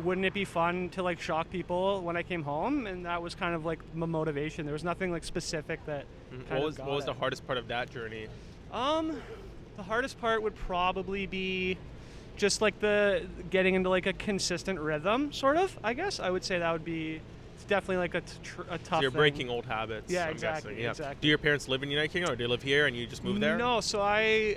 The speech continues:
Speaker 1: uh, I moved there right out of high school. I just figured, like, uh, it was funny, actually. I wanted, most people's ambition when it comes to, like, going abroad or whatever would be to,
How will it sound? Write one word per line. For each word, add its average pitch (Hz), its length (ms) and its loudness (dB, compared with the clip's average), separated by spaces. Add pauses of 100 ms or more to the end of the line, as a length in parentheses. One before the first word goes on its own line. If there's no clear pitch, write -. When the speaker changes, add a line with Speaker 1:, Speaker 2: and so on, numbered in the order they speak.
Speaker 1:
uh, - 40 -2
I 190 360 6
moved 196 240 2
there 214 320 6
right 185 200 0
out 196 100 2
of 185 80 2
high 170 160 0
school. 208 500 0
I 170 120 0
just 175 200 -4
figured, 175 360 -2
like, 165 360 0 (240)
uh, 151 440 -4 (100)
it 214 100 -4
was 226 180 0
funny, 214 500 4
actually. 196 320 4
I 185 100 6
wanted, 190 460 4 (480)
most 233 280 8
people's 226 320 0
ambition 202 680 0
when 220 120 2
it 214 80 -2
comes 214 220 2
to, 226 100 0
like, 208 340 2
going 202 260 2
abroad 202 340 2
or 220 80 2
whatever 226 360 4
would 214 180 4
be 190 240 2
to, 196 540 2